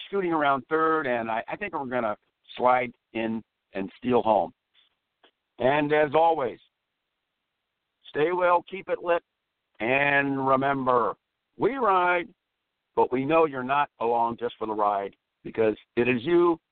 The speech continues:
in the end, who ultimately decide. So keep on listening. We thank you for your support. We've gotten over eight thousand four hundred and sixty-one all-time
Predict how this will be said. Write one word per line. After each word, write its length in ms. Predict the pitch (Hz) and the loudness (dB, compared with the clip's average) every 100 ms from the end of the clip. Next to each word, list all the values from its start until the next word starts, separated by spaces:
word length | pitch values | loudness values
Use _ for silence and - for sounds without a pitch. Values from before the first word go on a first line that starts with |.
| _ _ - | _ _ -6
in 100 | 135 | -2
the 140 | 123 | 2
end, 240 | 113 117 | 2 2
who 180 | 117 127 | 0 2
ultimately 440 | 95 113 117 123 117 | 2 2 0 -2 -2
decide. 500 | 113 131 123 101 82 _ _ _ | -2 0 2 0 -6 _ _ _
So 80 | 117 | -4
keep 180 | - 180 | -2 0
on 220 | 180 165 | 2 0
listening. 440 | 165 170 214 233 180 | -4 -8 -8 -10 -8
We 100 | 131 - | -12 -6
thank 200 | 165 156 | -6 -6
you 80 | 151 | -12
for 80 | 123 | -16
your 100 | 131 | -16
support. 380 | - 147 202 208 _ _ _ _ _ _ | -12 -2 0 0 _ _ _ _ _ _
We've 180 | - 131 | -6 -4
gotten 300 | 139 156 147 | 0 0 -2
over 320 | 151 160 143 135 - | -6 -4 -4 -6 -6
eight 200 | 170 - - | -8 -6 -2
thousand 520 | 165 175 175 214 226 _ _ _ _ _ _ _ _ | 2 2 -2 -12 -16 _ _ _ _ _ _ _ _
four 240 | - 185 190 | -2 0 2
hundred 300 | 190 202 165 | 2 2 -2
and 120 | 123 - | -4 -6
sixty-one 640 | 220 - 214 196 180 175 170 | -10 -10 -8 0 2 2 -2
all-time 540 | 151 165 196 180 175 | -2 -2 0 -2 -2